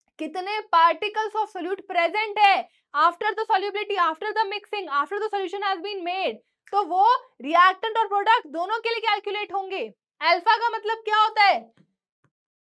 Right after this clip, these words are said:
अल्फा का मतलब होता है degree of dissociation। तो ये देखना पड़ेगा, ये ध्यान में रखना पड़ेगा। अल्फा वो क्वेश्चन में तुम्हें खुद देगा कि भाई पचास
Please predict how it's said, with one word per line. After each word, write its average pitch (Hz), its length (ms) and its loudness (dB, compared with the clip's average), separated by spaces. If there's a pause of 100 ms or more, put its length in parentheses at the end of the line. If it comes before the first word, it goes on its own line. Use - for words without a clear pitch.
(420)
अल्फा 330 380 4
का 403 160 0
मतलब 381 360 0
होता 339 300 0 (140)
है 349 240 4 (640)
degree 349 580 -4 (140)
of 370 440 8 (680)
dissociation। 415 1080 -6
तो 392 80 -4
ये 349 380 -8
देखना 330 460 -6
पड़ेगा, 359 520 -6 (280)
ये 359 180 -6
ध्यान 302 400 -8
में 440 140 -4
रखना 330 440 -4
पड़ेगा। 359 400 -6 (340)
अल्फा 349 360 6
वो 403 140 -2
क्वेश्चन 381 380 -2
में 403 120 -8
तुम्हें 403 300 -6
खुद 254 260 -10
देगा 311 340 0 (380)
कि 349 80 -6
भाई 392 200 0 (100)
पचास 359 360 0